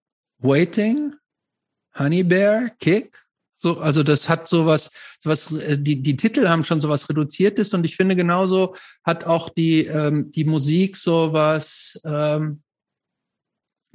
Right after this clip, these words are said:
sowas, ja, es hat so eine gewisse, äh, so eine gewisse Reinheit, ne? Das ist, das ist so wenig, äh, wenig,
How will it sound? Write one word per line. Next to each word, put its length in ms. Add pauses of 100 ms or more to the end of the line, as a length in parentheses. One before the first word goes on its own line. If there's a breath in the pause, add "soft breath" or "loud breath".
(600 loud breath)
sowas, 2500 (960)
ja, 280
es 120
hat 220
so 60
eine 120
gewisse, 1040
äh, 20
so 120
eine 160
gewisse 260
Reinheit, 560 (140)
ne? 120
Das 200
ist, 340
das 160
ist 100
so 160
wenig, 440 (500 loud breath)
äh, 320
wenig, 800